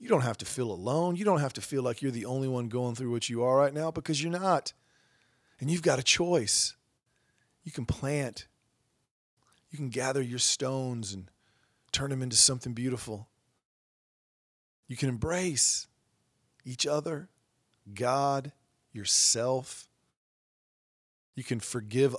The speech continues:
others. You can forgive God. Not that God needs forgiving. You can forgive yourself. Now is the time. Make this a week of spring.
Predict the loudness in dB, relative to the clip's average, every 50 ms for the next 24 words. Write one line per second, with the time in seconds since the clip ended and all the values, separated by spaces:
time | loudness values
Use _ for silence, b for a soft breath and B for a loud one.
0 | -6 -2 0 0 0 2 2 2 2 0 -2 -4 -6 -6 -8 -8 -10 -10 -4 -4
1 | -4 -4 -4 -6 -8 -6 -2 0 0 0 0 0 0 2 4 4 6 6 4 4
2 | 2 -2 -2 -4 -6 -4 -2 -2 0 0 -2 -4 -4 -6 -4 -6 -8 -6 -4 -4
3 | -4 -2 -2 -2 -2 -2 0 -2 -2 -2 -2 -6 -4 -2 -2 -2 -2 -2 -2 0
4 | 2 2 2 2 2 2 2 2 0 -2 -12 -16 -18 _ b b b b b b
5 | b b b b b b b b b b b b b b b _ _ _ -2 0
6 | 2 4 4 4 2 -2 -2 -4 -2 -2 -2 -4 -4 -6 -6 -8 -12 -16 _ _
7 | _ _ -6 -6 -4 0 0 2 2 2 0 -2 -2 -2 -2 -2 -2 -2 -2 -4
8 | -4 -4 -4 -6 -8 -10